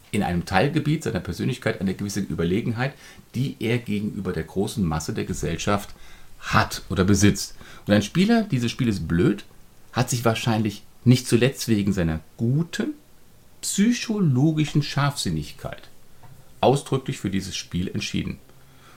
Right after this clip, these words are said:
Und solchen Fähigkeiten als Außenstehender ein bisschen Anerkennung, Lob zu geben, das ist nicht verkehrt, aber man sollte es nicht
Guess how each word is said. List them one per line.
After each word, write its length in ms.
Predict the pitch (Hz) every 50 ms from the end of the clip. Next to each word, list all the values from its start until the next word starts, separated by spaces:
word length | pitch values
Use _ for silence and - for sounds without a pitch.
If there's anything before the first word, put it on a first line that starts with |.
| - - -
Und 100 | 104 101
solchen 280 | 104 107 107 117 117
Fähigkeiten 600 | 104 - 156 190 170 - - - 139 - - -
als 160 | - - - -
Außenstehender 480 | - - 143 - 147 - - 135 123
ein 140 | 110 110 -
bisschen 460 | - - 196 - - 131 120 101 - - - - - - - -
Anerkennung, 720 | - 123 135 147 147 139 - - 110 98 92 87 87 87 - -
Lob 440 | - 95 98 104 120 147 165 160 -
zu 140 | - 101 95
geben, 240 | - 117 139 147
das 140 | 117 120 -
ist 180 | - 113 - -
nicht 180 | 107 - -
verkehrt, 400 | - 98 90 - - - 113 143
aber 140 | 170 156 147
man 120 | 143 127 120
sollte 280 | - 113 113 120 -
es 100 | 85 -
nicht 160 | 113 98 -